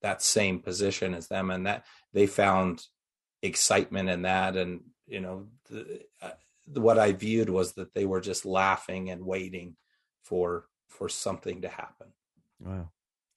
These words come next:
Speaker 2: And even the hospital staff was pretty negative about your chances of survival. They gave you, what, five percent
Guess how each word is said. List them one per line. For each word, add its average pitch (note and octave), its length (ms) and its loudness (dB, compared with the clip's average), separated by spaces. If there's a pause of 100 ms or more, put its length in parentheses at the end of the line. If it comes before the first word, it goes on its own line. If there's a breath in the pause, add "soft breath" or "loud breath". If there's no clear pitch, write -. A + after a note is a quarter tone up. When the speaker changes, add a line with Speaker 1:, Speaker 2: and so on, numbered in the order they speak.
(840)
Speaker 2:
And C#3 140 6
even D#3+ 280 8
the A2 120 6
hospital G#2+ 440 0
staff G2 400 2
was G#2 140 -4
pretty G2 280 0
negative G2+ 460 2
about F2+ 460 2
your F#2+ 280 -8 (100)
chances G2+ 420 -2
of E2+ 200 -2 (200)
survival. G2 640 2
They F#2+ 120 0
gave G#2 220 0
you, F2+ 260 -4 (320)
what, F#2+ 240 0
five G2+ 360 2
percent G#2 420 -4